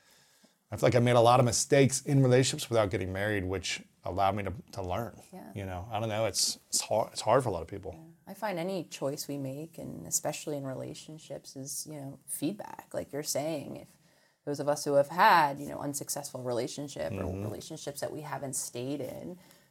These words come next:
Speaker 2: right, all of that is, is information
Speaker 1: Yes.
Speaker 2: for us to use to integrate and to move forward. And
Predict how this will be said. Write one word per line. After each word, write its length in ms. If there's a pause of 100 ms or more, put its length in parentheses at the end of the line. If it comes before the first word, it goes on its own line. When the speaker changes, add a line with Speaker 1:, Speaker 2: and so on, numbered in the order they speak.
Speaker 2:
right, 140
all 200
of 100
that 180
is, 340
is 340
information 760
Speaker 1:
Yes. 300
Speaker 2:
for 80
us 180
to 120
use 400
to 160
integrate 440
and 100
to 100
move 160
forward. 380
And 140